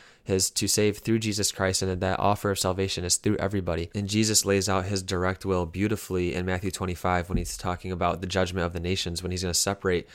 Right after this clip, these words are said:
the sheep from the goats, and he's gonna say to the sheep on his right, "Come, O blessed of my Father, inherit the kingdom prepared for you from the foundation of the world." So from the foundation of the world, his predestined plan was to bring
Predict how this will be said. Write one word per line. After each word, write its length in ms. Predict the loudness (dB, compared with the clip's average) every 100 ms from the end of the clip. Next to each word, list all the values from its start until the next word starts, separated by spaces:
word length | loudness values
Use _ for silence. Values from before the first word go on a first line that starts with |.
| -20 -10
the 80 | -4
sheep 380 | 0 0 -2
from 160 | -6 -6
the 80 | -2
goats, 360 | 2 2 -2 -8 -14 -6
and 80 | -2
he's 120 | 0
gonna 100 | 0
say 220 | 2 2
to 140 | 2 -2
the 80 |
sheep 280 | -2 -2 -2
on 80 | -2
his 140 | -2
right, 260 | 0 0 -2 -6 -20 -18 -4
"Come, 320 | -2 0 0
O 140 | -2
blessed 420 | 0 0 2 2 0
of 80 |
my 140 | -2 -4
Father, 440 | 0 0 0 -4 -4
inherit 460 | -6 -2 -2 -2
the 60 | -4
kingdom 400 | -4 -4 -2 -4
prepared 400 | -6 -2 0 0
for 120 | 0
you 180 | 0 -2 -6 -18 -8
from 140 | -2
the 100 | -2
foundation 720 | 0 -2 0 2 2 2 -2
of 160 | -4 -4
the 80 | -2
world." 320 | 0 0 -2 -10 -20 -6
So 140 | -4
from 240 | -2 -2
the 60 | -2
foundation 520 | -2 -2 0 -2 -2
of 80 | -4
the 80 | -2
world, 220 | 0 0
his 120 | -2
predestined 460 | -2 0 0 -2 -4
plan 220 | -4 -2
was 120 | -2
to 80 | -2
bring 320 | 0 0 0